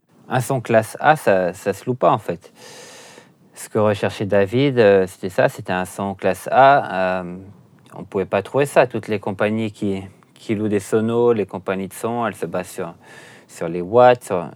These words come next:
sur la puissance, mais pas, pas sur la sensibilité des,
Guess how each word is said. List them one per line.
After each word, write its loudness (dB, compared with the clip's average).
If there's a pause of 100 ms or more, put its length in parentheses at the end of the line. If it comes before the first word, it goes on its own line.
sur -6
la 0
puissance, -6
mais -6
pas, 0 (800)
pas 6
sur 0
la 6
sensibilité -2
des, -2